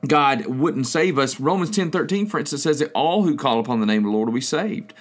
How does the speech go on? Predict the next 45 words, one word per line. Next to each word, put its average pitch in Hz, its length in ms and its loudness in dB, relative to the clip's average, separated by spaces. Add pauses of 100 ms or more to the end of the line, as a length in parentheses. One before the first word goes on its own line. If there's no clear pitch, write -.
(300)
If 147 180 0
we, 185 320 0
if 156 160 -4
we 196 140 0
begin 156 480 -2
to 180 60 0
believe, 180 360 0
if 127 60 -6
somebody 180 240 -4
says 170 140 -4
that 139 120 -4
God 180 260 -8
couldn't 202 240 -2
forgive 151 440 -4
you, 208 180 -2
we 180 140 -4
can 185 200 -2
run 185 240 -2
to - 120 -10
First 180 340 -4
John 160 260 -4
one 156 160 -2
nine 202 280 -2
that - 120 -6
promises 165 480 -6
us 151 180 -2
if 143 100 -4
we 151 80 -2
confess 165 420 -4
our 190 120 -4
sins, 107 520 -4 (380)
he 175 160 -4
is 190 140 -4
faithful 160 360 -2
and 135 120 -2
just 131 300 0
to 131 60 -8
forgive 131 400 -2
us 143 180 -4
our 117 120 -4
sins 107 420 -4
and 120 80 -6
to 123 80 -4
cleanse 202 500 -2
us 104 360 -6